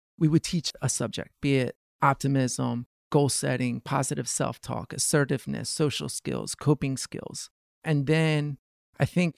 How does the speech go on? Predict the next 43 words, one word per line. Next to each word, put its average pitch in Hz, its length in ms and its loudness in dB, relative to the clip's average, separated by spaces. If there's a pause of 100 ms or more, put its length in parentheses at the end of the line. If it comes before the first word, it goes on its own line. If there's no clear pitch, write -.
one 151 260 2
of 139 80 0
the 135 60 -2
ways 135 320 2
that - 300 -2
we 220 240 4
purposely 131 720 -2
incentivized 123 920 -4
it, 143 120 -2
and 175 120 -2
I 190 80 2
think 220 200 -2
that's 180 220 2
kind 175 240 -4
of 143 80 -2
what 143 160 -2
we 160 80 2
do 139 220 0
with 131 140 -2
these 135 280 -6
care 254 280 -4
events, 120 420 -2
is 123 260 -4 (400)
then 170 200 6
we 185 140 4 (220)
went 160 260 2
and 156 80 -2
played 147 300 0
soccer 160 760 0
or 135 420 2
taekwondo. 127 880 0 (480)
But 180 380 6 (320)
with 160 360 2
the 139 100 0
point 196 420 -2 (120)
of 127 560 -2 (300)
teaching 165 520 2
these 135 180 2
skills. - 240 -4
How - 280 0
do 160 80 4
you 151 120 4
apply 127 680 2